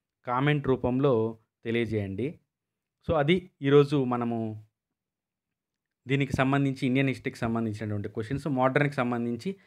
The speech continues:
and ఏ ఎగ్జామ్‌కైనా కానీ సేమ్ టాప్-, సేమ్ సిలబస్ and సేమ్ టైప్ టాపిక్స్ కాబట్టి, so, జూనియర్ అసిస్టెంట్ కావచ్చు, హైకోర్టు కావచ్చు, ఏఈ కావచ్చు, లేదంటే హార్టికల్చరు, పిఆర్ఓ ఏదైనా కానీ సేమ్ సిలబస్ కాబట్టి just అలా రివైజ్ చేసుకోండి.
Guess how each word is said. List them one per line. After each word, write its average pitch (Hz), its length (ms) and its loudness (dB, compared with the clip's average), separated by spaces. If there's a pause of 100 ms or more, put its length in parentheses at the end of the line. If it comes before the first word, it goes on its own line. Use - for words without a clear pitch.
(320)
and 160 120 -2
ఏ 165 280 8
ఎగ్జామ్‌కైనా 160 540 4
కానీ 151 280 0
సేమ్ 139 260 2
టాప్-, 135 300 2
సేమ్ 135 260 2
సిలబస్ 123 400 0
and 117 200 -2
సేమ్ 127 220 0
టైప్ 117 380 0
టాపిక్స్ 123 340 -4
కాబట్టి, 139 640 -2 (460)
so, 110 140 -2
జూనియర్ 113 320 0
అసిస్టెంట్ 131 300 -2
కావచ్చు, 131 420 2
హైకోర్టు 131 420 0
కావచ్చు, 131 400 -4
ఏఈ 123 320 0
కావచ్చు, 131 460 -2
లేదంటే 123 520 -6 (300)
హార్టికల్చరు, 131 880 0
పిఆర్ఓ 127 380 2
ఏదైనా 135 320 2
కానీ 143 320 2 (300)
సేమ్ 143 200 -2
సిలబస్ 135 340 2
కాబట్టి 135 500 2 (200)
just 147 180 0
అలా 156 120 10
రివైజ్ 156 400 6
చేసుకోండి. 147 500 2